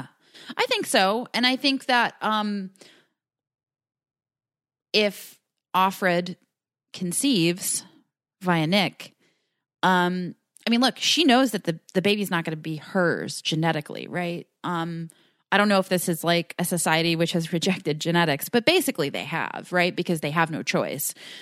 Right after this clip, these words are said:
So whether or not a child is genetically yours is, uh, for women, um, clearly neither here nor there. Um, it's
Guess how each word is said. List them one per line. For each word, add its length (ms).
So 200
whether 420
or 60
not 160
a 40
child 320
is 140
genetically 540
yours 320
is, 340
uh, 280
for 220
women, 640
um, 520
clearly 580
neither 280
here 160
nor 160
there. 420
Um, 420
it's 300